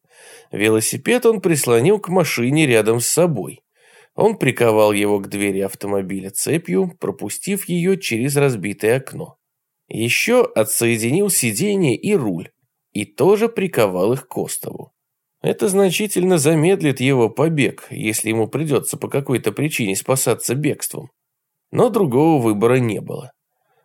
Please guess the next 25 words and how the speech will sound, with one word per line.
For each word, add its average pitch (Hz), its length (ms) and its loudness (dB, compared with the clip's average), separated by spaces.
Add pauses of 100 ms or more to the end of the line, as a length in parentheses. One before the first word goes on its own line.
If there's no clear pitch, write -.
(120)
Если 170 420 -2
он 113 180 4
оставит 120 540 0
его 110 280 0
неприкованным, 110 1040 0 (200)
семилетние 120 1000 -4
угонят 123 540 2
его 131 280 0
в 120 80 -6
два 113 220 0
счёта. - 560 -4 (540)
С - 160 -10
наступлением 117 800 0
сумерек - 800 -4
тот 226 240 2
всё 185 240 2
меньше 180 400 0
ощущал 151 640 0
себя 123 340 0
в 113 80 -4
безопасности. 120 1040 -2 (480)
В 113 160 0
этот 110 340 -2
поздний 147 420 -2
час 160 520 -2